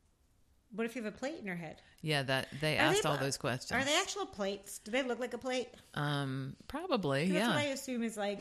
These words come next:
Speaker 2: A curved plate, definitely.
Speaker 1: you know how, like, they have silver serving trays and some of them look like plates? Is that what they put in people's heads? 'Cause that's what I used to think.
Speaker 2: An actual plate, yeah.
Speaker 1: Yeah, that's what I thought.
Speaker 2: Well, w-, as I was walking in, the guy who was very nice, he was just real straightforward. He said, "Do you have anything implanted into your body?"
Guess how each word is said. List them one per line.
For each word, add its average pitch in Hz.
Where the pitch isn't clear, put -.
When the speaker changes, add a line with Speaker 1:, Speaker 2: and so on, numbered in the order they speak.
Speaker 2:
A 170
curved 165
plate, 131
definitely. 123
Speaker 1:
you 247
know 269
how, 285
like, 254
they 233
have 208
silver 220
serving 214
trays 226
and -
some 233
of 208
them 214
look 214
like 226
plates? 240
Is -
that 226
what 247
they 285
put 277
in 254
people's 269
heads? 269
'Cause 262
that's 220
what 233
I 190
used 185
to 190
think. -
Speaker 2:
An 139
actual 120
plate, -
yeah. 120
Speaker 1:
Yeah, 214
that's -
what -
I -
thought. -
Speaker 2:
Well, 147
w-, 135
as 156
I 156
was 135
walking 131
in, 123
the 135
guy 175
who 185
was 143
very 147
nice, 123
he 151
was 127
just 139
real 139
straightforward. 123
He 123
said, 123
"Do 131
you 143
have 139
anything 143
implanted 135
into 147
your 135
body?" 156